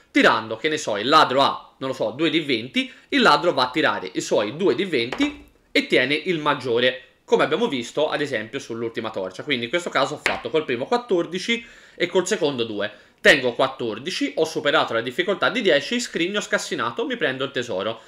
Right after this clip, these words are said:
Stessa cosa per combattere contro i mostri. I mostri hanno di solito un punto ferita, a parte i boss che magari ne hanno tre, quattro, cinque, anche di più, o gli elite magari ne hanno due o tre.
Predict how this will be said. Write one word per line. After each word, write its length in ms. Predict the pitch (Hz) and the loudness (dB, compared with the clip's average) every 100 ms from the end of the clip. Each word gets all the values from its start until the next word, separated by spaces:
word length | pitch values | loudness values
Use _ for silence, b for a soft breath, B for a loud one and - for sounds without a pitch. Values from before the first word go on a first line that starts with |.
| B B | B B
Stessa 320 | - 269 294 | 0 0 2
cosa 240 | 247 269 | 2 2
per 140 | 269 262 | 0 -2
combattere 440 | 262 165 - 143 | 0 0 0 -2
contro 260 | 135 131 127 | -4 -4 -6
i 40 | |
mostri. 400 | 95 - 104 113 B B | -6 -10 -12 -12 B B
I 100 | 285 | 0
mostri 440 | 269 175 - 120 - | 2 2 0 -4 0
hanno 320 | 147 123 117 | 0 2 -2
di 160 | 131 | -2
solito 320 | 135 202 165 139 | -2 0 0 0
un 80 | |
punto 280 | 147 156 139 | -2 -4 -2
ferita, 380 | 135 131 123 98 | -2 -2 -2 -4
a 40 | |
parte 280 | 98 120 113 | -2 -2 0
i 40 | 107 | 0
boss 260 | 123 123 | 0 0
che 80 | 110 | -6
magari 320 | 98 113 107 | -4 -4 -2
ne 80 | 107 | -4
hanno 120 | 101 | -8
tre, 240 | 98 110 104 | -6 -6 -4
quattro, 300 | 110 104 101 | -8 -8 -10
cinque, 320 | - 107 101 | -8 -8 -6
anche 200 | 104 160 | -8 -6
di 80 | 165 | -6
più, 160 | 135 | -2
o 200 | 143 131 135 | -2 -2 -2
gli 80 | 117 | -2
elite 320 | 127 120 113 | -2 -4 -6
magari 320 | 113 131 110 | 0 0 0
ne 60 | 113 | -4
hanno 180 | 120 | -4
due 160 | 117 123 | -2 -4
o 60 | 127 | -2
tre. 360 | 113 120 208 | -2 -2 -2